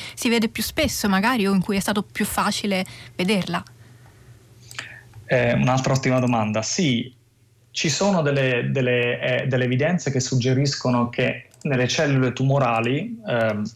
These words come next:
Speaker 2: e questo è stato fatto soprattutto per, per tumori allo stomaco e tumori al-, alla pelle, ehm,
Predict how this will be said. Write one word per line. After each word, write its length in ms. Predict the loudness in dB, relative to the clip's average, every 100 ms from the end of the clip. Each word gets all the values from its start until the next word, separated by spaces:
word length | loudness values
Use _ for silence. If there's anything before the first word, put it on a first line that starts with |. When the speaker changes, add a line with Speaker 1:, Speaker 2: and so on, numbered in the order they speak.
| -10 -4
Speaker 2:
e 160 | -2
questo 240 | 0 0 2
è 40 |
stato 200 | 0 0
fatto 380 | 0 -2 -2 -6
soprattutto 600 | -4 -4 -2 -4 -2 -2
per, 420 | 0 -2 -2 -2 -2
per 280 | 0 0 0
tumori 300 | 2 4 2
allo 100 | 0
stomaco 500 | -2 0 0 -2 -4
e 80 |
tumori 460 | 0 2 2 2 0 -6 -18 -8
al-, 200 | -2 0
alla 240 | 2 0 0
pelle, 480 | -2 0 0 -2 -6 _ _ _ _ _ _ _ _ _
ehm, 720 | 0 0 0 0 0 0 -2